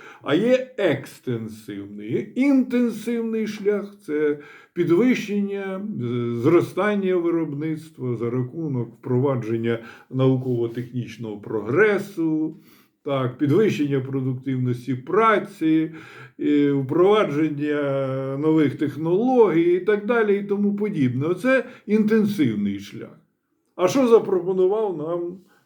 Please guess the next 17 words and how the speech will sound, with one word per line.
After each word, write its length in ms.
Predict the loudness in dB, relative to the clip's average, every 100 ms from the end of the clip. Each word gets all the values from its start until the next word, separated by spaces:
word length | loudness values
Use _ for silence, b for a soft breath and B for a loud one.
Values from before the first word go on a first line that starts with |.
| b
пан 300 | -2 -2 -2
Трамп? 480 | -4 -4 -4 -10 -2
Не 160 | 2 4
нам, 500 | 4 4 2 -2 -10 -20 _ _ _ _ -6
а 200 | -6 -6
Сполученим 720 | -4 -2 0 2 2 2 0
Штатам 480 | 0 0 0 0 0
Америки, 580 | 0 2 2 2 0 0
тим, 240 | 0 2
яким 380 | 2 0 -4 -2
повірили 840 | 0 4 6 6 4 0 -4 -6 -12 B
і 100 | -4
за 180 | 0 0
нього 340 | 0 2 2 0
проголосували. 1120 | 2 4 4 2 0 0 0 -2 -4 -8 -10 b b b
Екстенсивний 1300 | 0 0 -4 2 4 4 0 0 2 2 -2 -6 -6
шлях, 500 | -10 -8 -6 -8